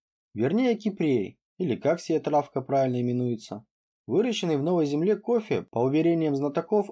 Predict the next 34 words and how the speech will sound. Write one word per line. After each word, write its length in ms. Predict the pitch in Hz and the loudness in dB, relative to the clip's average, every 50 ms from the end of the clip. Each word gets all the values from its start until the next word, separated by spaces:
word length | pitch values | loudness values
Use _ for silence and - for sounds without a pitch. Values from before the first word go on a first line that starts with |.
| - - | -8 -14
сравним 520 | - - 123 135 156 202 220 226 220 214 | -6 -2 0 2 2 2 2 0 -2 -4
с 140 | - - - | -6 -4 -2
элитными 500 | 120 127 170 220 214 214 196 175 170 170 | 0 0 0 0 -2 -2 -2 -2 -2 0
заленточными 720 | 151 127 110 104 113 127 131 127 127 123 - - 117 120 | 0 0 0 0 0 0 -2 -2 -4 -4 -4 -2 -2 -2
сортами. 640 | 120 - 117 117 113 - - 92 87 87 85 82 - _ _ _ _ _ _ _ - | -2 -2 -4 -4 -4 -2 -2 -2 0 -2 -4 -8 -12 _ _ _ _ _ _ _ -4
Но 140 | 104 117 139 | 0 0 2
вот 160 | 156 151 160 | 2 2 2
развести 460 | 156 160 156 175 180 180 - - 156 | 2 2 2 0 0 -2 0 0 0
в 20 | |
здешней 400 | 131 127 139 139 139 - 139 127 | 2 2 2 2 2 0 -4 -4
природе 400 | 123 - 127 143 143 143 131 127 | -2 0 2 2 4 4 2 2
настоящий 520 | 120 120 113 - 135 131 131 123 123 135 127 | 0 0 -2 -2 0 0 0 0 -2 -4 -4
чай 360 | - - 190 202 208 196 101 | -2 0 0 2 0 0 0
не 160 | 98 117 170 190 | -2 0 2 2
очень 380 | 175 147 123 120 - 113 107 | 2 2 2 0 0 0 0
удалось. 520 | 104 95 104 98 98 95 92 87 - - _ _ _ _ _ _ _ _ | 0 2 0 0 2 0 -2 -2 -6 -10 _ _ _ _ _ _ _ _
По 120 | - 90 | -8 -6
крайней 380 | - - 139 151 175 175 170 160 | -2 0 0 0 0 0 0 -2
мере, 340 | 160 160 160 151 156 - - | 0 0 0 0 0 -2 -2
на 160 | 104 104 107 | -2 0 0
рынок 320 | 117 147 180 196 175 - - | 2 2 0 0 -2 -4 -4
никто 300 | 110 104 107 - 160 165 | -4 -4 -2 -2 -4 -4
с 100 | - - | -4 -8
успехами 460 | 110 - - 131 135 - 151 139 139 | -8 -6 -4 -4 -4 -2 -2 -4 -2
пока 320 | 135 127 120 - 101 98 | -2 -4 -4 -4 -2 -2
не 100 | 110 127 | -2 -2
вылез. 460 | 127 117 98 87 82 - - - _ _ _ _ _ _ _ _ _ _ - | -2 -2 -2 -4 -4 -6 -10 -16 _ _ _ _ _ _ _ _ _ _ -2
А 180 | 107 107 123 | 0 0 2
заленточный 580 | 127 170 190 214 220 208 202 185 185 - 196 185 | 2 2 2 2 2 0 0 -2 -2 -2 -4 -2
импорт 520 | 185 - 240 247 226 214 220 196 190 - - | 0 0 0 0 0 0 0 -2 -2 -6 -8
мало 320 | - 104 120 180 220 151 | -4 0 2 2 2 2
кому 260 | 131 - 104 110 127 131 | 0 0 -2 -2 -2 -2
по 120 | 131 123 | -2 -4
карману. 580 | - - 113 110 104 98 90 85 85 85 - | -2 -2 -2 -2 -2 -2 -2 -4 -4 -8 -14